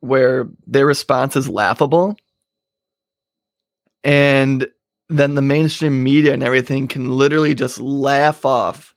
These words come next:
whatever they're saying, even if it's warranted or if, even if there's a nugget of truth that it's based on.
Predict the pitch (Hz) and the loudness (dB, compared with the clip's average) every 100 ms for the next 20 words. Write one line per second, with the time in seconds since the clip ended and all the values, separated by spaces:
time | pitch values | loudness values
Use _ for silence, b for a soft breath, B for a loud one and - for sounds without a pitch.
0 | _ _ _ _ - 139 139 139 127 - | _ _ _ _ 0 2 2 0 -2 -2
1 | 131 127 120 139 165 180 175 147 120 127 | -2 0 -2 2 2 2 -2 -4 -4 0
2 | 143 139 120 123 113 - 135 131 127 147 | 0 -2 -6 -6 -6 -6 -4 -4 -6 -12
3 | _ _ 147 143 143 147 135 127 131 143 | _ _ -2 -2 0 0 0 -2 0 0
4 | 147 139 123 - 165 151 139 - _ _ | 2 0 -4 -4 2 2 2 -6 _ _
5 | _ _ _ _ _ _ _ 131 135 127 | _ _ _ _ _ _ _ -4 -2 0
6 | 110 131 135 156 - 98 - | -4 0 0 0 -2 -8 -10